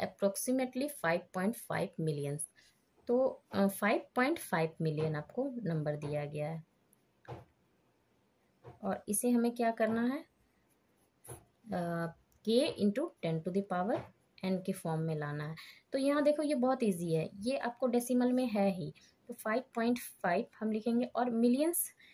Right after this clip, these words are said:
अ, जब भी आपको millions दिया रहेगा तो ten to the power आप सिक्स कर देना क्योंकि millions में वन के साथ कितने ज़ीरो होंगे, six zero होंगे।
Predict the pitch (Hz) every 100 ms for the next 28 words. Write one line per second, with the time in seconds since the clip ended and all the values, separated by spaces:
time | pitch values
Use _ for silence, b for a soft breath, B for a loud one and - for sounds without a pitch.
0 | B B - 220 220 208 233 254 302 -
1 | 277 233 247 294 - 233 220 214 262 294
2 | 277 - 196 190 240 240 226 208 226 240
3 | 240 _ - - 160 - 165 151 151 156
4 | 160 B B B B - 208 262 220 202
5 | 208 233 240 381 - 156 175 185 196 233
6 | 240 254 - 214 233 214 233 254 262 320
7 | - _ - - 247 - 156 160 156 156
8 | 151